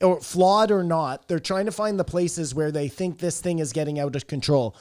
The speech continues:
And to Matt's point, inside dining with no masks on is a lot more, um,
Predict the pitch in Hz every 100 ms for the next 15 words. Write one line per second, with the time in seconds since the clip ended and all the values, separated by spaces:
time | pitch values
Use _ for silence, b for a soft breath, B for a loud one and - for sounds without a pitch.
0 | B 135 156 180 156 170 208 - - -
1 | 220 185 151 - B B B B B _
2 | 208 254 262 - 226 226 170 180 196 196
3 | 170 160 160 151 151 160 208 175 165 196
4 | - - 226 240 277 B B 175 160 156
5 | 156 175 214 190 196 208 214 208 202 -
6 | 170 160 151 143 139 123